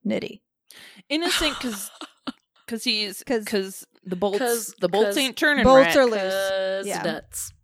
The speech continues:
Speaker 3: Yes.
Speaker 2: Loose bolt boy. That's what they called him.
Speaker 1: <laughs>
Speaker 2: That's a legal defense, I think.
Speaker 3: I
Speaker 1: Yeah.
Speaker 3: think so.
Speaker 2: So after he was detained,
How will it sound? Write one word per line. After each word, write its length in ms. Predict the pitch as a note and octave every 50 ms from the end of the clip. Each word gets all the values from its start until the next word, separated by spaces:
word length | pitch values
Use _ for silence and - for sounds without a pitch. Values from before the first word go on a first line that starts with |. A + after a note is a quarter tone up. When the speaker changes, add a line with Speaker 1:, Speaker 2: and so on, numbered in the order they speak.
| _ _ _ _ _ -
Speaker 3:
Yes. 320 | C#3 C#3 - - - - -
Speaker 2:
Loose 280 | F3 F#3 A#3 D#4+ -
bolt 280 | - G#3+ A3 G3 - F3
boy. 360 | F3 F3 E3 D3+ C#3 D#3 - - _ - -
That's 320 | - F#3 G3 - F4+ - -
what 160 | A3 D4+ -
they 80 | A#3+ G#3
called 340 | - G3+ F3 D#3 D#3 E3
him. 160 | D#3+ - E3+ - - A#3 - _ - B3 - - - B3 - - - A#3
Speaker 1:
<laughs> 760 | - - - - - _ - - D#5+ F#5 - - _ - -
Speaker 2:
That's 180 | F4+ F4 -
a 80 | G3+ F3
legal 300 | D#3+ D3 C#3 - D3+ D3+
defense, 420 | C#3 E3 - - C#3+ D#3 D#3+ - -
I 100 | D#3+ D#3+
think. 300 | D#3 D#3 E3 F3 - - -
Speaker 3:
I 60 | A3+
Speaker 1:
Yeah. 160 | A3 G#3 G3
Speaker 3:
think 180 | G#3+ F#3+ F#3 G#3
so. 320 | A#3 A3 - - - - - _ _ _ _ _ -
Speaker 2:
So 840 | - - - - G3+ G3 G3+ G3 G3 G3 G3 F#3+ F#3+ F#3+ F#3+ G3 - _ _ _ _ _ _ _ _ _ _ _ _ _ _ _ -
after 340 | G#3+ C4 D#4+ - F#4+ G4 D4
he 140 | D4+ C4 B3
was 220 | A#3 A3+ A3 F#3+
detained, 720 | - F#3+ F#3 - - F3 D#3 D3 D3 D3 D3+ D#3+ D#3 - -